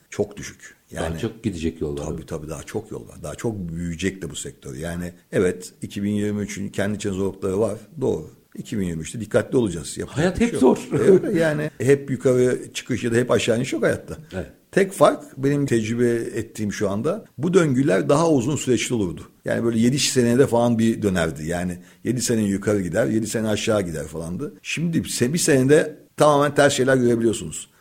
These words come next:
Speaker 1: Yani biz geçen sene mesela müşteri acayip bol, hadi yetişemiyoruz, karton yoktu.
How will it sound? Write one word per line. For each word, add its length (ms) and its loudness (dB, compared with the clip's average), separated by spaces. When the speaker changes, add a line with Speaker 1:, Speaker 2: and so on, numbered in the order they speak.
Speaker 1:
Yani 180 -2
biz 260 -6
geçen 280 4
sene 240 -2
mesela 560 -4
müşteri 840 0
acayip 500 4
bol, 200 2
hadi 180 -6
yetişemiyoruz, 760 -2
karton 380 4
yoktu. 340 -2